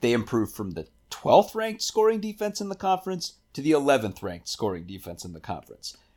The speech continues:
They improved from the ninth ranked pass defense in the conference to the seventh ranked pass defense in the conference.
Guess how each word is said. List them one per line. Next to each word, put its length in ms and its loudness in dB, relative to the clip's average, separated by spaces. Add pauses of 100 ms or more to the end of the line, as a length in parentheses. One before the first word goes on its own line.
(140)
They 120 8
improved 400 2
from 160 -6
the 80 -6
ninth 420 0
ranked 360 -4
pass 280 4
defense 380 -4
in 100 -4
the 60 -2
conference 580 -2 (220)
to 80 -8
the 80 -6
seventh 480 2
ranked 300 -8
pass 260 -4
defense 380 -12
in 80 -14
the 80 -10
conference. 500 -10